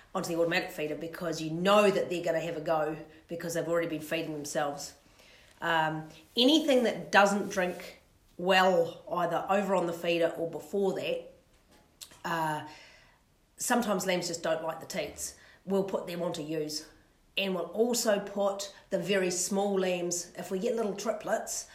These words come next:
that are too little, we'll put them on a ewe as well, because they tend to do better on a ewe than they do on the feeder situation where there's a bit more, uh, pressure in numbers and stuff,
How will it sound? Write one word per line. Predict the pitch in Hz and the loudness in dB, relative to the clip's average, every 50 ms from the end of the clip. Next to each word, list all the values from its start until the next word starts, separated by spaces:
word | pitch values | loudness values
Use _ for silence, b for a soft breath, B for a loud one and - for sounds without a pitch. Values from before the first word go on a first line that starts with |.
| b b | b b
that | - 165 | -4 -2
are | 170 160 156 | -2 -2 -2
too | - - - 214 226 233 226 | -4 -6 0 4 4 6 6
little, | 202 180 175 170 165 175 233 285 - B B B B B B B B - | 4 2 0 2 0 0 0 0 -2 B B B B B B B B -2
we'll | 185 196 180 180 180 | 0 2 2 2 0
put | 180 - 233 - - 196 | 0 -2 -4 -4 -4 -4
them | 196 220 214 196 | -2 0 0 0
on | 185 175 | 0 0
a | 170 170 165 | -2 -2 -2
ewe | 170 175 170 165 165 | 0 2 2 2 2
as | 160 160 | 0 -2
well, | 156 180 180 160 - - - - b b b b b b b b | 0 0 0 0 0 -2 -6 -12 b b b b b b b b
because | - 180 175 - 185 170 | -8 -6 -6 -4 -4 -2
they | 180 170 165 165 | -2 -2 -2 -2
tend | - - - 208 208 208 | -4 -2 -2 -2 -2 -2
to | - 190 | -2 -2
do | 165 175 165 | -2 -4 -4
better | 160 165 - 220 214 214 - 196 180 | -4 -2 0 0 0 0 0 -2 -2
on | 170 170 | -2 -2
a | 165 | -2
ewe | 160 160 170 190 170 - - 208 254 254 247 B B B B B B B B | -4 -2 0 0 0 0 -2 -2 -4 -4 -6 B B B B B B B B
than | - 190 190 180 | -2 0 0 2
they | 170 165 165 | 0 0 0
do | 156 - 180 180 175 170 170 170 170 165 - | -2 -2 0 0 2 2 0 0 -2 -4 -4
on | 180 170 165 | -6 -6 -4
the | 160 | -6
feeder | 160 - - 185 175 170 170 165 | -6 -4 -4 -4 -2 0 0 -2
situation | 165 - - - - - 175 165 165 165 165 - 170 170 | -2 -2 -8 -10 -8 -4 -2 -2 -2 -2 -4 -6 -6 -6
where | 170 170 170 | -4 -2 -2
there's | 165 165 160 | -2 -4 -6
a | 156 | -6
bit | 190 190 190 | -8 -8 -8
more, | 185 170 165 170 165 165 160 160 160 - - - | -8 -4 -4 -2 -2 0 -2 -4 -4 -8 -12 -10
uh, | 185 165 160 156 151 | -8 -6 -6 -6 -8
pressure | - - - 196 180 - - 180 165 151 - - - - - _ | -8 -6 -4 -4 -2 -2 -2 -2 -2 -2 -2 -8 -14 -20 -14 _
in | 180 170 165 165 | -6 -6 -4 -2
numbers | 170 165 170 175 160 160 160 151 151 | -2 -2 -2 -2 -2 -4 -6 -6 -6
and | 160 160 | -6 -6
stuff, | 156 - - 156 147 151 - - - | -6 -6 -6 -6 -8 -8 -10 -14 -18